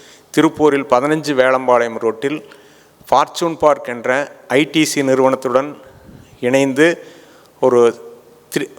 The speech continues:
ஃபோர் ஸ்டார் ஹோட்டல் ஒன்றை நிறுவியுள்ளோம். அதற்கு நீங்களெல்லாம்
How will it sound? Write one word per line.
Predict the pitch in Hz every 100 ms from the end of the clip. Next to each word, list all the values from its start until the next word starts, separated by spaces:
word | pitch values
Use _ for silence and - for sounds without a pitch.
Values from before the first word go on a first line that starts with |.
| -
ஃபோர் | 165
ஸ்டார் | 180 - 156 139
ஹோட்டல் | 135 113 123
ஒன்றை | 117 113 139 156 - 127
நிறுவியுள்ளோம். | 135 131 123 117 127 143 - - - - _ _
அதற்கு | 113 123 131 - 165 - - - - - -
நீங்களெல்லாம் | 135 131 131 143 165